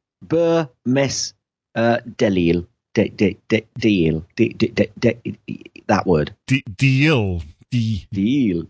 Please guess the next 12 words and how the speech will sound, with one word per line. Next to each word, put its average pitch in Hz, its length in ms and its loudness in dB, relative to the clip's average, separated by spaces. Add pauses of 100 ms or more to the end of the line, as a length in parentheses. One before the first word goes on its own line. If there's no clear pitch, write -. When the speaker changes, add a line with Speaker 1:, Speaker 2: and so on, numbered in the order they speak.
Speaker 1:
deal. 113 420 2
Speaker 2:
Deal, 170 640 0
deal. 101 480 -2
Speaker 1:
Deal. 98 140 -4
I 135 180 0
O 135 140 2
S 151 300 -4
men, 80 320 0
backwards, 80 480 -4
upside 80 360 -4
down, 135 300 0
Yarnies, 117 720 -2